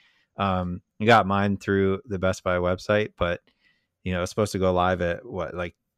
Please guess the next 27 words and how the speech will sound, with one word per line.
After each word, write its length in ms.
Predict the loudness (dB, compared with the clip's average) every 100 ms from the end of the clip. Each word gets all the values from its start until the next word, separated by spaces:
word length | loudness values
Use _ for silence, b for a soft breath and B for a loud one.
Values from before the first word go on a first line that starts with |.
| -12
eleven 440 | -8 -6 -4 -2
A 140 | -2 0
M 180 | 0 -2
our 140 | -4
time, 420 | -2 -2 -2 -4 _ _ _ _ _ -6
and 460 | -4 -4 -4 -8 -12 _ _ -12
we're 120 | -10
sitting 340 | -4 -2 -2 -2
there, 200 | -2 -4
and 80 |
it's 120 | -6 -8
like, 200 | -10 -12
it's 120 | -14
eleven, 600 | -8 -6 -6 -8 -8 -12 _ _
it's 80 |
eleven 260 | -8 -8 -8
fifteen, 680 | -10 -14 -12 -12 -10 -10 -12 _
it's 100 | _
eleven 260 | -8 -8 -8
forty-five, 840 | -8 -8 -8 -6 -4 -4 -6 -8 _ _ _
it's 100 | -20
twelve 280 | -10 -8 -8
o'clock, 640 | -8 -6 -4 -4 -6 -16 _
it's 120 | -18
still 240 | -8 -6 -4
not 220 | -6 -4
up. 260 | -6 -6